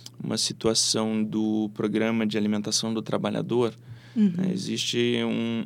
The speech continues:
Speaker 1: a legislação prevê uma possibilidade de desconto do imposto de renda, só que a legislação restringe, então o Poder Judiciário vai lá e interfere nisso pra readequar a carga tributária.
Speaker 2: E, doutora Dayana, na opinião da senhora,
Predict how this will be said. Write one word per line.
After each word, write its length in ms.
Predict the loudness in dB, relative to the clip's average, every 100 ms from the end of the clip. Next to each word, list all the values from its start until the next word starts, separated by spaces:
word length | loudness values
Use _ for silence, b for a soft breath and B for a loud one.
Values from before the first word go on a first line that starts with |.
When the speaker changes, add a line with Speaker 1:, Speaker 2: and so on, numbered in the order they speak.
| -2
Speaker 1:
a 160 | -2 0
legislação 520 | 0 2 2 2 2
prevê 260 | 2 4
uma 480 | 4 4 2 2 0
possibilidade 540 | 0 -2 0 0 0 -2
de 100 | -8
desconto 400 | -6 -6 -4 -6
do 80 |
imposto 400 | -6 -6 -6 -6
de 80 | -6
renda, 480 | 0 2 2 0 -4 B B B B -10
só 200 | -6 -2
que 120 | 0
a 20 |
legislação 540 | 0 0 0 0 -2
restringe, 600 | -2 -2 -4 -2 -2 -2
então 180 | -4 -6
o 40 | -6
Poder 220 | -6 -4
Judiciário 680 | -6 -6 -6 -4 -2 -4 -6 B B B -14
vai 200 | -6 -6
lá 200 | -4 -4
e 40 | -4
interfere 520 | -6 -10 -6 -4 -2
nisso 320 | -4 -4 -8
pra 160 | -8 -8
readequar 720 | -4 -4 -4 -6 -4 -6 -6 -12 B -14
a 100 | -8
carga 300 | -4 -4 -4
tributária. 520 | -8 -10 -10 -10 -14 -20 -20 -20 -20 -14 -10 B B B
Speaker 2:
E, 20 | -2
doutora 360 | -2 0 -2
Dayana, 440 | 2 2 2 2 2
na 140 | 2 2
opinião 420 | 2 2 4 4
da 80 | 2
senhora, 540 | -2 -2 0 -2